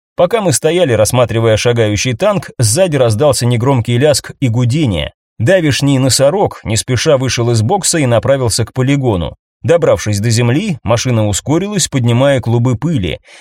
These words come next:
Набрав скорость, мех приступил к маневрам. Резкие повороты вправо и влево с наклоном корпуса, прыжки на пару метров в сторону, торможение и разгон.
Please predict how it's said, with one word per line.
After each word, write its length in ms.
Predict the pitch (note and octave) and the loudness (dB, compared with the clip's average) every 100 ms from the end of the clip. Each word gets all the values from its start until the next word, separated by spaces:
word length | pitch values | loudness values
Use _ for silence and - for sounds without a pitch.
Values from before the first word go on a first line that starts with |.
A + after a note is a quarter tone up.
| - | -4
Набрав 420 | B2+ C3+ D#3+ - | 0 2 2 0
скорость, 600 | - - F#3+ G3 D3+ - | -2 0 0 2 -2 -4
мех 340 | G2 C3+ D#3+ | -2 0 -2
приступил 480 | - C#3 - A#2 C#3+ | -2 -4 -2 -2 -2
к 80 | B2+ | 0
маневрам. 600 | A#2 C#3 C#3 G2 F#2 D2+ - _ - | 0 2 2 0 -2 -4 -10 _ -2
Резкие 420 | B2+ D3+ - A#2+ | 0 0 0 -2
повороты 460 | B2 B2 C3 B2 A#2+ | 0 2 2 0 -2
вправо 440 | - B2+ B2+ A2 | 0 2 2 2
и 80 | A2+ | 0
влево 360 | G2+ E3 D#3+ | 0 0 0
с 80 | C3+ | 0
наклоном 480 | A#2+ A2 B2 B2 A#2 | 0 0 2 2 2
корпуса, 560 | C3+ C3 A2 A2+ A#2+ G#2+ | 2 0 0 0 2 2
прыжки 340 | B2 B2+ - | 0 -4 -2
на 140 | D3 | 0
пару 220 | G2+ G#2+ A#2 | 2 2 2
метров 340 | A2+ G2 G#2 | 0 -2 -4
в 60 | - | -4
сторону, 520 | - F3+ E3 D#3 C#3 | -2 0 0 0 0
торможение 760 | B2 A#2+ A#2 A2+ D#3+ D3+ C#3 | 0 0 0 0 -2 0 0
и 120 | C3+ C3+ | 0 0
разгон. 540 | A#2 A2 A2+ D3 G2+ | 2 2 0 -2 -2